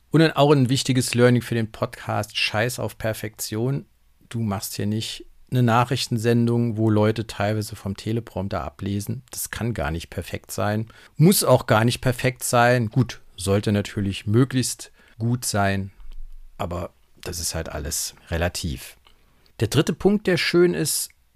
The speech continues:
du hast halt eine Freiheit zu sagen, wie oft du den Podcast machst.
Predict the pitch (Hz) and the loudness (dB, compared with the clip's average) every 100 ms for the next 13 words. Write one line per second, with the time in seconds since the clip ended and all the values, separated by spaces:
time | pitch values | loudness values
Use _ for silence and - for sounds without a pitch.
0 | _ - 110 - 131 127 - 110 - - | _ -6 -4 -2 -2 -2 -2 -4 -6 -2
1 | 101 185 113 95 107 143 - - _ _ | 2 2 2 2 0 -2 -8 -16 _ _
2 | - 123 - 143 117 120 127 143 127 120 | -20 -12 -6 -4 2 4 4 2 -2 -4
3 | 143 - - 120 104 - 98 98 - 107 | -4 -4 -4 -2 -2 -2 -4 -4 -4 -2
4 | 127 - 123 143 - - - | -2 -2 -2 -2 -6 -10 -14